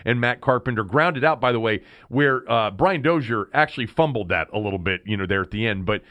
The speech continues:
you know, Saint Louis showed some life, got back into it, but it was never, like, I never had this feeling like,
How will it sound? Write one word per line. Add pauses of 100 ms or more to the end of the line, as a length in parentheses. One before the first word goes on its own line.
(200)
you
know,
Saint
Louis
showed
some
life,
got
back
into
it,
but
it
was
never, (480)
like,
I
never
had
this
feeling
like,